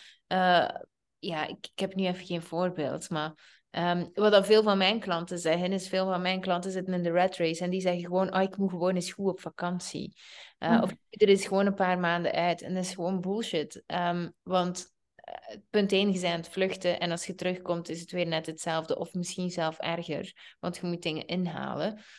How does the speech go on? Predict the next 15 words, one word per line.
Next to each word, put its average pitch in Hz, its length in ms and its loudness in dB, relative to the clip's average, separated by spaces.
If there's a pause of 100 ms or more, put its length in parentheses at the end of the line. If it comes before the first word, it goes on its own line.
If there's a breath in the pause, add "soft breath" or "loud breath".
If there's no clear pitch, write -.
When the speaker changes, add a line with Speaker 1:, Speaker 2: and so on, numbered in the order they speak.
(140 loud breath)
Speaker 2:
Ja. 170 200 -2
Speaker 1:
Ehm, 170 160 2 (920)
dus 190 300 0
wat 190 180 6
gaat 196 220 4
er 196 60 4
eigenlijk 175 360 2
fout 185 300 2
en 175 80 -2
welke 165 240 -4
fluff 190 380 -4
moet 180 220 -2
eruit? 165 320 -4
En, 175 240 -2 (320 loud breath)
en 185 280 -2